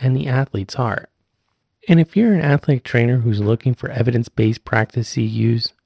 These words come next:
then please check out our six online evidence-based practice courses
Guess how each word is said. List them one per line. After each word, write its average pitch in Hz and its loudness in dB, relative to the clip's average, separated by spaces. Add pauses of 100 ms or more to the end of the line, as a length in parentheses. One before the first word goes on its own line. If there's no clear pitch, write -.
(280)
then 131 2
please 214 0
check - -4
out 120 2
our 104 -6
six - -6 (220)
online 139 0 (260)
evidence-based 160 2
practice - -6
courses - -10